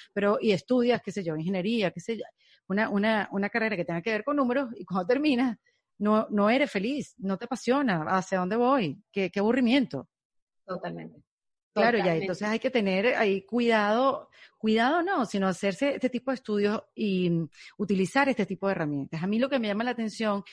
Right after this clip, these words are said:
Speaker 1: es, porque esto de la fortaleza ha existido toda la vida. La cosa
Speaker 2: Sí.
Speaker 1: es el, cómo lo llevas tú o, o lo guías a, a, a, mm, a darte felicidad. Cómo el manejo de las fortalezas te pueden ayudarte,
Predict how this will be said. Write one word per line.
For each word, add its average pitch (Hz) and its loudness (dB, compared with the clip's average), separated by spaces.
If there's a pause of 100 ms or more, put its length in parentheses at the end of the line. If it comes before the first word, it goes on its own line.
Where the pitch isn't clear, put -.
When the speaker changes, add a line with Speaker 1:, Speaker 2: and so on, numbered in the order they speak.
(240)
Speaker 1:
es, 202 -2
porque 190 -6
esto 285 -2
de 285 2
la 254 -2
fortaleza 170 -4
ha 233 -4
existido 233 -6
toda 208 0
la 180 2
vida. 196 -2 (260)
La 185 -2
cosa 196 0
Speaker 2:
Sí. 254 2
Speaker 1:
es 254 0
el, 277 -2 (500)
cómo 214 2
lo 254 4
llevas 220 0
tú 254 -2 (240)
o, 185 0
o 185 0
lo 170 4
guías 214 -2 (180)
a, 190 2
a, 180 2 (760)
a, 180 2
mm, 160 -2 (120)
a 202 0
darte 190 0
felicidad. 170 -2
Cómo 262 2
el 285 2
manejo 254 0
de 277 0
las 254 -2
fortalezas 202 -4
te 160 -6
pueden 240 -4 (380)
ayudarte, 202 4